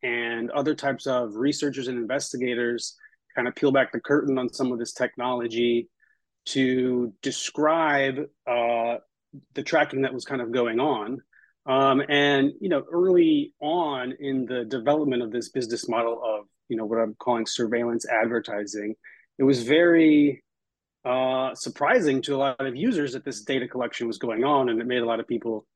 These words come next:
uh, uncomfortable even back then. So I am not a, uh, tech person. You know, I know a little bit about how the ad tech industry works,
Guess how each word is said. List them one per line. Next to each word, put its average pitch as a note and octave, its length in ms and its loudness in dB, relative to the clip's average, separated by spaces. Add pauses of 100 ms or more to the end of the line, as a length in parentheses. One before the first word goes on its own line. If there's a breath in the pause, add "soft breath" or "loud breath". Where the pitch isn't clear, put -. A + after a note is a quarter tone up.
(420 soft breath)
uh, A2+ 320 4
uncomfortable B2+ 760 0
even B2 280 -2
back G#2+ 260 -6
then. G#2+ 380 -6 (500 soft breath)
So D3 480 4 (220)
I E3 140 2 (580)
am C#3 100 4
not D#3 260 2
a, C3 360 -4
uh, A2+ 200 -4 (120)
tech C#3 240 -2 (200)
person. F3+ 540 -2 (320)
You C3 80 -4
know, B2+ 60 0
I A#2+ 140 0
know B2 440 0
a C3+ 80 -4
little D3 540 2
bit D3+ 140 4
about C3 440 4
how A#2+ 380 2
the B2 180 -6
ad B2 180 2
tech B2+ 240 -6
industry B2 440 -4
works, A#2 680 -2